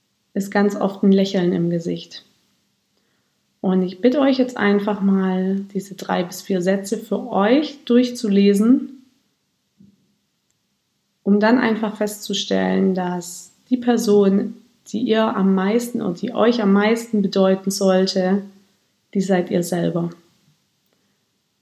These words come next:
Und was wäre, wenn ihr das jetzt mal für euch selber geschrieben hättet und das für euch annehmen könnt,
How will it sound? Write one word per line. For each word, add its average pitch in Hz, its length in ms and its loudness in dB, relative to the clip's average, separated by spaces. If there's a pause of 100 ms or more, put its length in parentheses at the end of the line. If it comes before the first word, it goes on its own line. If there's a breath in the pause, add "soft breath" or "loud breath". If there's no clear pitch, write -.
(260)
Und 208 160 0
was 240 240 0
wäre, 226 320 2
wenn 208 240 2
ihr 196 120 2
das 196 200 -2
jetzt 196 160 -4
mal 196 140 -2
für 202 160 -4
euch 185 180 -2
selber 208 320 2
geschrieben 214 460 0
hättet 190 380 0
und 180 460 -4 (380 soft breath)
das 196 220 -4
für 196 180 -2
euch 240 260 2
annehmen 196 500 4
könnt, 185 560 -4